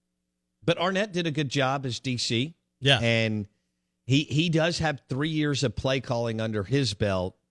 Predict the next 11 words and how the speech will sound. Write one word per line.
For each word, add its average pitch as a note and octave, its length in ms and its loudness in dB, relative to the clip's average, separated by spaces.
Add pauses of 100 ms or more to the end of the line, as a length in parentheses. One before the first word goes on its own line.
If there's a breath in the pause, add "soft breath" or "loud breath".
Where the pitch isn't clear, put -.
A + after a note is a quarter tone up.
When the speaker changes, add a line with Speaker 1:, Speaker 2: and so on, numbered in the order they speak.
(160)
Speaker 1:
That's B2 300 -2
good F#2+ 400 2 (140)
for G2 80 -2
the E2+ 100 -4
program. D2 400 -4 (560)
And A2 100 2
we B2 80 4
don't C3+ 280 0
need B2 240 -2
to, G#2 300 2
uh, E2+ 360 0